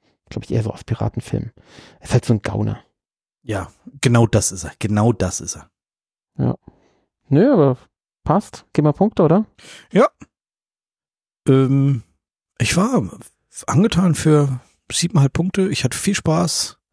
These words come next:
Speaker 2: Ich hatte, hab's genossen, ihn zu schauen. Ich hätte ihn vielleicht in einem Stück sch-, durchschauen können, aber es tut auch nichts weh, den an zwei Tagen zu gucken. Nee,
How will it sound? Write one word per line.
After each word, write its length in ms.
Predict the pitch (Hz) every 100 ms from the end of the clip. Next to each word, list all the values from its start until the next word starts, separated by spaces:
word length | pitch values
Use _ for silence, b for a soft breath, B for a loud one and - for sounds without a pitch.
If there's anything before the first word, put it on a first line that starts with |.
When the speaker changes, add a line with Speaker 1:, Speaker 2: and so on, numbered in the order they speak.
| B B B B B B
Speaker 2:
Ich 180 | - -
hatte, 540 | 117 127 123 127 120 98 b b _ _ _ _ -
hab's 600 | 107 - - - - - _ _ _ _ - - -
genossen, 420 | 135 147 170 180
ihn 100 | 160
zu 120 | 156
schauen. 520 | - 131 139 143 147 - B B B B B
Ich 100 | -
hätte 120 | 156
ihn 60 | 156
vielleicht 260 | - 135 123
in 120 | 104
einem 100 | 107
Stück 240 | - 156
sch-, 180 | - 143 -
durchschauen 380 | 117 - 104 107
können, 200 | 117 120
aber 180 | - - - _ -
es 100 | -
tut 180 | - -
auch 80 | 87
nichts 300 | 110 - -
weh, 80 | 110
den 220 | 104 95
an 140 | - -
zwei 160 | -
Tagen 280 | - 95 98
zu 80 | -
gucken. 280 | - - 92 - b -
Nee, 140 | 226